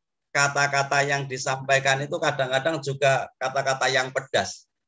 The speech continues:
Seperti gini, "Ini adalah pendapat yang jelek." Ya, itu. Jadi Sibaweh me-, men-,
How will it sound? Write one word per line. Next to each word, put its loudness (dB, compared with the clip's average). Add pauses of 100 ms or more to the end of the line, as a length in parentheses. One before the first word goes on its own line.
Seperti -2
gini, -6 (960)
"Ini 2
adalah 4
pendapat -2
yang 0
jelek." 2 (320)
Ya, 0
itu. -4 (300)
Jadi 0
Sibaweh 4
me-, 0 (320)
men-, -2